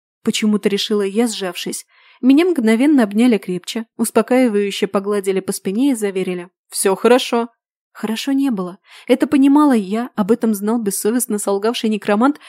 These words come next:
и именно это собирался высказать нам замерцавший над руинами Йен. Мой дух был в бешенстве. Медленно и жутко он сменил свой окрас привычного голубовато-зелёного на яркий алый,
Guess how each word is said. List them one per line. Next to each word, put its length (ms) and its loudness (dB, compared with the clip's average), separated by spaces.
и 160 6
именно 380 6
это 280 2
собирался 560 0
высказать 540 0
нам 280 4
замерцавший 680 0
над 160 4
руинами 460 4
Йен. 380 -4
Мой 260 4
дух 320 0
был 300 4
в 160 -10
бешенстве. 680 -4
Медленно 680 4
и 100 4
жутко 380 0
он 160 2
сменил 360 2
свой 260 0
окрас 360 -6
привычного 580 -2
голубовато-зелёного 1120 -2
на 120 4
яркий 540 2
алый, 400 -4